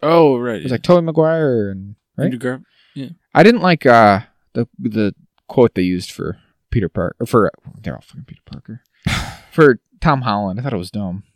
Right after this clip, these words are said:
Speaker 2: He's like, "I gotta prove myself." That's stupid.
Speaker 1: It's a dumb quote to use.
Speaker 2: There's better quotes to use.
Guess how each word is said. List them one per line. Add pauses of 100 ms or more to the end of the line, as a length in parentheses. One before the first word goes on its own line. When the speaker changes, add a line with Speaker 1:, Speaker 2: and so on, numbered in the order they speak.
(160)
Speaker 2:
He's
like,
"I
gotta
prove
myself." (180)
That's
stupid.
Speaker 1:
It's
a
dumb
quote
to
use.
Speaker 2:
There's
better
quotes
to
use.